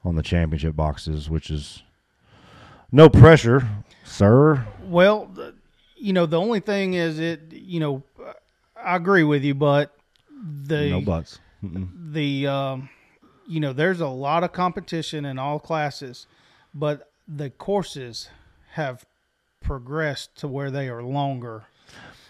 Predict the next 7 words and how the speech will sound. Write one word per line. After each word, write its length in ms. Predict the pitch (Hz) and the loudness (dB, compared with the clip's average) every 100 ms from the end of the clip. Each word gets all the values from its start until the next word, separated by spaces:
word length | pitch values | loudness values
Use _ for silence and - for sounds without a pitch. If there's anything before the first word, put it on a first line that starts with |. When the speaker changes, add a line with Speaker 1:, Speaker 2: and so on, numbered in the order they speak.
| _ - | _ -20
Speaker 2:
And 140 | 131 135 | -14 -8
it's, 320 | 160 - - - | -8 -10 -20 -14
it 180 | 170 180 | -8 -4
is 340 | 156 131 104 95 101 - - - _ _ - 98 | -4 -6 -14 -18 -18 -20 -20 -20 _ _ -20 2
Speaker 1:
That's 380 | 127 160 - - | 8 8 6 0
the, 160 | 165 | 4
um, 500 | 151 131 113 101 98 | 6 8 4 2 -6